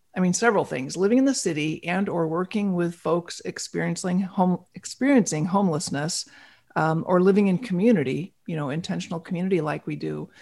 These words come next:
And, uh, I've run across so many people that, that have this romantic notion of, "Oh, community just sounds awesome. And, like, you just are together and you're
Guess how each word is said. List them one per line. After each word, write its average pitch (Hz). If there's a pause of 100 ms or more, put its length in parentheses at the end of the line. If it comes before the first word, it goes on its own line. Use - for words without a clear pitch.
(260)
And, 185
uh, 175
I've 190
run 214
across 214
so 220
many 220
people 196
that, 160 (420)
that -
have 202
this 190
romantic 175
notion 156 (600)
of, 165
"Oh, 208
community 220
just 196
sounds 190
awesome. 196
And, 175
like, 175
you 185
just 196
are 185
together 180
and 170
you're 170